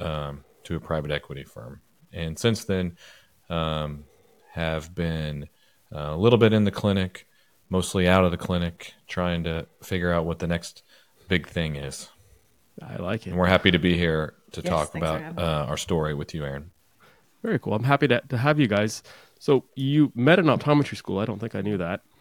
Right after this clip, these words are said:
Speaker 3: Yeah.
Speaker 2: And then when you opened three years out of school, did, you both were working in the, the clinic together?
Speaker 3: We alternated days. So we
Speaker 2: Okay.
Speaker 3: kept our old jobs.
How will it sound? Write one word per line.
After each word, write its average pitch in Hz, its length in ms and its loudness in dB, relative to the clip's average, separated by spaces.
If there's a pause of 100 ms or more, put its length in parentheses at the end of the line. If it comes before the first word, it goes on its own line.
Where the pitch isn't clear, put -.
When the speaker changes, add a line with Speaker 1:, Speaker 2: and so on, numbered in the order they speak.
(120)
Speaker 3:
Yeah. 151 200 -12
Speaker 2:
And 123 120 2
then 127 120 4
when 123 120 4
you 147 160 6
opened 147 400 2
three 127 200 0
years 123 200 2
out 117 140 4
of 107 80 -2
school, 117 340 0 (380)
did, 110 160 -4 (380)
you 127 120 0
both 120 220 4
were 127 80 4
working 117 280 4
in 107 120 2
the, 95 260 -2
the 107 80 -6
clinic 110 280 -6
together? 110 400 -2 (960)
Speaker 3:
We 185 340 -4
alternated 139 760 -4
days. - 380 -10
So 147 180 -10
we 156 120 -6
Speaker 2:
Okay. 170 80 -6
Speaker 3:
kept 165 300 -4
our 151 120 -2
old 135 280 -8
jobs. 127 720 -10